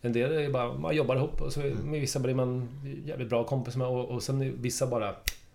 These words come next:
Speaker 1: riktigt sådär bara, vi är på, vi pratar om samma saker, vi har inte exakt ba-, samma bakgrund, men samma tänk i alla fall.
Speaker 2: Mm.
Speaker 1: Eh, och sådär, så att, eh, nej, det var...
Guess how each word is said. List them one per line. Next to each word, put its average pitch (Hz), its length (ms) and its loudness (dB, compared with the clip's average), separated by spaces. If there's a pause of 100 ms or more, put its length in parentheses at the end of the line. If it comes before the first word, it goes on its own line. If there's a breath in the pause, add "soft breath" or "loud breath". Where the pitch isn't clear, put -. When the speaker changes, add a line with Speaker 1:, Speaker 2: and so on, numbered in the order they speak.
(340 loud breath)
Speaker 1:
riktigt - 480 -6
sådär 90 220 -4
bara, 90 240 -2
vi 110 380 0
är 101 100 -2
på, 104 340 -8 (100)
vi 135 220 -4 (300)
pratar 127 260 -4
om 117 60 -2
samma 113 300 0
saker, 117 400 -4
vi 110 120 -4
har 110 320 0 (600 loud breath)
inte 131 220 0
exakt 113 340 2
ba-, 120 240 4
samma 117 220 2
bakgrund, 117 460 2
men 113 220 2
samma 107 440 0 (100)
tänk 123 360 0
i 117 40 -4
alla 107 120 -4
fall. 123 200 0
Speaker 2:
Mm. 95 140 -4 (840 loud breath)
Speaker 1:
Eh, 90 920 4
och 113 160 -4
sådär, 87 280 -2
så 120 140 -2
att, 113 140 -2
eh, 110 680 0 (840 loud breath)
nej, 127 180 8
det 143 60 8
var... 131 520 8